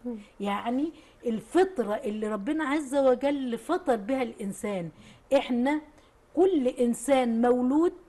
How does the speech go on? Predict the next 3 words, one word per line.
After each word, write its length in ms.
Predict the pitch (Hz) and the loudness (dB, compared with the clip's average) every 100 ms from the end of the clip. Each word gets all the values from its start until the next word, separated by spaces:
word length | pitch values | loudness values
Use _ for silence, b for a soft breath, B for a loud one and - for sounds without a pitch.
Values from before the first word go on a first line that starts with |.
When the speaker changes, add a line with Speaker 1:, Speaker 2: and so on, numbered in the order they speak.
| _ - | _ -4
Speaker 2:
مفطور 840 | 233 226 - _ - 339 403 370 | -4 -4 -12 _ -2 2 2 0
على 400 | 370 247 349 370 427 392 - _ 240 | -4 0 2 2 0 -4 -18 _ -2
الخير، 460 | 226 - 262 175 | -2 0 -2 -2